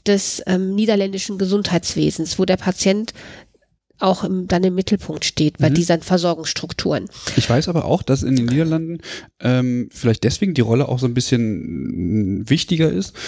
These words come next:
Speaker 2: weil sie viel mehr versuchen, äh, die ambulante Versorgung zu ver-, äh, verstärken. Also es geht eben nicht mehr darum, dass man jetzt, äh, wegen jedem Furz jemanden aufnimmt und so, da gibt es verschiedene Hürden.
Speaker 1: Genau.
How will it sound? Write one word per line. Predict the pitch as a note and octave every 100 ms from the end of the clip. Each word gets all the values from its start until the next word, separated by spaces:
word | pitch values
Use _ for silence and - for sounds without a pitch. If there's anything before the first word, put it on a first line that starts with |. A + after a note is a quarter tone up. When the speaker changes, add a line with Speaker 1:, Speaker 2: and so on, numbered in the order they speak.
| - -
Speaker 2:
weil | A2+
sie | A#2+
viel | B2 D3+ F3+
mehr | F#3
versuchen, | C#3 A#2+ D3+ F3 F3+ F3+ E3+
äh, | - A#2+ B2+ B2
die | A#2+
ambulante | - D3+ C3+ C3
Versorgung | A#2+ A#2 B2+ D#3 A#2
zu | - G#2+ G2+
ver-, | - F#2 -
äh, | A2 F#2+ D#2 E2+
verstärken. | - A#2 - F#2+ - - - - - - -
Also | - - A#2 A2+ G#2+
es | - -
geht | C#3 C#3
eben | B2 A#2+
nicht | C#3+ C#3+
mehr |
darum, | A#2+ A2+ A#2+
dass | A2 A#2
man | A2+
jetzt, | A2 - - -
äh, | G#2+ G2+
wegen | F2+ F#2 G#2+
jedem | G#2 A2
Furz | G#2+ A2 G2+
jemanden | G2 E2+
aufnimmt | C#3 D3+ C#3 B2+
und | A#2+ A2+
so, | A#2+ A#2
da | A2+
gibt | G#2 G#2+ G2+
es | G#2
verschiedene | - - A2 A2 G#2
Hürden. | A#2+ C#3+ D3 C#3+
Speaker 1:
Genau. | B3+